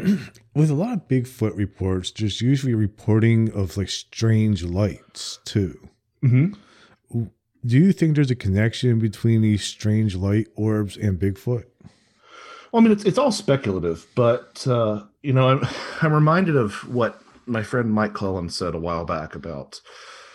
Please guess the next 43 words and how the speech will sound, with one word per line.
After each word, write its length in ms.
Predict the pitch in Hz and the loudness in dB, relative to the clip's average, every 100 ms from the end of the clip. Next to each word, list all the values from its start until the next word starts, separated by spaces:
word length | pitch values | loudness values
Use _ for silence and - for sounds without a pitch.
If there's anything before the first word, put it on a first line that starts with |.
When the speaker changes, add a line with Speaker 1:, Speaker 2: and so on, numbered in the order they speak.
| - _ | -20 _
Speaker 2:
you 120 | 82 | -8
know, 160 | 71 - - _ _ - | -8 -8 -16 _ _ -8
after 360 | 95 92 - 90 | -6 -6 -6 -6
everybody's 420 | 87 80 82 82 | -6 -6 -6 -6
done 160 | 87 | -6
their 80 | 82 | -8
presentations 680 | - 87 78 92 82 85 80 | -8 -8 -8 -8 -8 -8 -10
at 60 | 80 | -8
the 100 | 80 | -8
U 160 | 76 | -8
F 120 | 73 | -8
O 100 | 78 | -10
conference, 760 | 76 78 76 - 76 65 - - | -10 -10 -12 -12 -16 -16 -16 -14
you 60 | 80 | -12
know, 80 | 73 | -10
you 80 | |
get 120 | 76 90 | -8 -8
everybody 280 | 82 85 | -6 -8
to 60 | 80 | -8
the 100 | 80 | -10
bar 400 | 85 80 80 78 | -8 -8 -8 -8
and 100 | 69 | -10
you 60 | 69 | -12
get 100 | 80 | -14
a 40 | |
couple 200 | 85 85 | -10 -10
drinks 320 | 85 85 - | -10 -12 -12
in 120 | 85 | -12
them, 180 | 78 78 | -12 -12
and 100 | 76 | -10
then 140 | 85 95 | -8 -8
they 80 | |
start 260 | 90 104 82 | -6 -6 -6
opening 320 | 90 87 85 | -6 -8 -8
up 160 | 82 80 | -8 -10
about 380 | 71 80 - _ - - - - - - | -10 -10 -12 _ -20 -20 -20 -20 -20 -10
the 60 | |
synchronicities, 1040 | 104 - - 98 101 101 101 69 50 - - | -6 -4 -2 -2 0 0 -2 -6 -10 -14 -14
about, 540 | 85 87 73 - - - - | -10 -8 -8 -12 -14 -10 -6
<laughs> 200 | - - | -6 -2
you 120 | - 139 | 0 2
know, 160 | 117 | 0
the, 400 | 98 101 87 82 | -2 -2 -4 -6